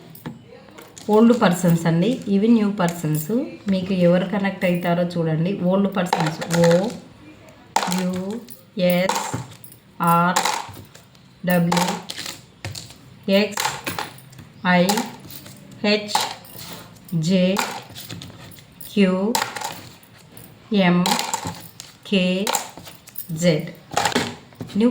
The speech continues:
పర్సన్స్ ఎన్ ఎఫ్ జీ బీ ఏ ఈ టీ పీ సీ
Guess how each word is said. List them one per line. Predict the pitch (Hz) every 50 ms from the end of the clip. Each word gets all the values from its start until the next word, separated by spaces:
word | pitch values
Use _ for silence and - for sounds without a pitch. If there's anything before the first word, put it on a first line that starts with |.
| 233 240
పర్సన్స్ | 190 170 160 - - 151 143 156 - - - - - 185 196
ఎన్ | 185 190 190 196 220 277 - - - - - - - - - - - - - - - - - - - - - - - - - - - - - - - - - - - - 214 208 220
ఎఫ్ | 247 233 - - - - - - - - - - - - - - - - - - - _ - - 160 165
జీ | 175 196 202 202 220 247 - - - - - - - - - - - - - - - - _ _ _ - - 175 175
బీ | 202 208 208 208 214 240 - - - - - - - - - - - - - - - - - - - - - 190 185 180
ఏ | 180 180 185 202 - - - - - - - - - - - - - - - - - - - - - - - 190 196 196
ఈ | 196 202 208 226 269 - - - - - - - - - - - - - - - - - - - - - - - - -
టీ | 202 196 190 196 202 214 262 302 - - - - - - - - - - - - - - - - - - - - - - - - -
పీ | 208 202 202 208 214 233 285 - - - - - - - - - - - - - - - - - - - - - - - - -
సీ | - 208 202